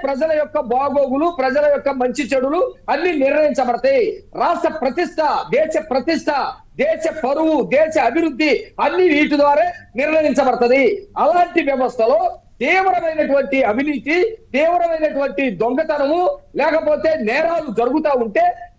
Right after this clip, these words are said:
చర్యలు తీసుకోవటానికి ఎన్నికల కమిషన్ కి అవకాశం ఉంది. లేదా ఎన్నికల కమిషన్ భారత దే-, భారత ప్రధానికి, సుప్రీం కోర్టుకి సిఫార్సు చేసేటువంటి అవకాశం ఉంది.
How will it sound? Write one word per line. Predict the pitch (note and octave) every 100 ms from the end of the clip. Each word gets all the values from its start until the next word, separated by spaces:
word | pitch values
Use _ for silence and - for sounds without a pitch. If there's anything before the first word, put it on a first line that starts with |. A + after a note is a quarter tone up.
| D4+
చర్యలు | D#4+ F#4+ F4+ D#4+
తీసుకోవటానికి | D4 C#4 C4+ C4 B3+ B3 F#4 D#4
ఎన్నికల | C#4+ E4+ D#4+
కమిషన్ | D4+ C#4 C4+ C4 C4+ C4+
కి | F#4 G4 - -
అవకాశం | D4 E4 E4 D#4+ C4+
ఉంది. | B3 C#4 C#4 - - -
లేదా | C#4 E4 D#4+ C4+
ఎన్నికల | C#4+ D#4+ D#4+
కమిషన్ | D4+ C#4 C4 B3+ C4 E4+ F#4 - - -
భారత | C4+ F4 E4+ D4
దే-, | D4 C4 - - -
భారత | B3 E4+ E4+ C4+
ప్రధానికి, | C4+ D#4 F4 E4 B3+ F4+
సుప్రీం | F4+ - - D4+ D#4 F4 E4+
కోర్టుకి | D4+ D4 D4 F4 F4+
సిఫార్సు | D4+ C#4 E4+ A3+ D#4
చేసేటువంటి | D4+ C#4+ C#4 C#4+ C#4+
అవకాశం | A#3+ C#4 D4+ D4 B3+
ఉంది. | A#3+ A#3+ D4 -